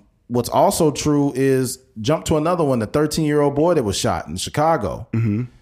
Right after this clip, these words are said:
Speaker 1: And people was like, "He was a loving child, this, that, and the third and whatnot." And I'm not here to say he wasn't, but he was up late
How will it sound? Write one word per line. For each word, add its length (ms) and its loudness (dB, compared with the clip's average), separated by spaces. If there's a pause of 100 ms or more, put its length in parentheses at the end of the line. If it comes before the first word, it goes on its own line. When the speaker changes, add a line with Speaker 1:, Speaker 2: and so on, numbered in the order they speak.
(220)
Speaker 1:
And 280 -2
people 180 0
was 120 -2
like, 180 -2
"He 60 -2
was 160 -2
a 60 -2
loving 340 0
child, 480 0
this, 180 -2
that, 220 0
and 100 -4
the 80 -2
third 460 0
and 100 -2
whatnot." 520 -2
And 160 -4
I'm 180 -4
not 180 -2
here 120 0
to 80 0
say 240 -2
he 120 -2
wasn't, 460 -2 (300)
but 120 -2
he 80 -2
was 220 0
up 300 -2
late 420 -2